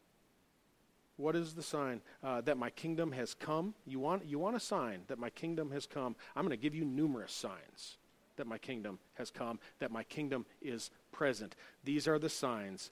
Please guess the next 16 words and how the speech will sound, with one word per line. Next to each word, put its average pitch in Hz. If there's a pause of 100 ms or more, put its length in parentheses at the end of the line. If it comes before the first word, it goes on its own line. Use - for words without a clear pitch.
(160)
Christ's 120
kingdom 123
is 117
present. 101
Are 113
you 113
ready? 143 (3250)
Number 147
one, 123 (1200)
many 156 (100)
will 147
come 156
in 143
my 135
name, 131
saying, 131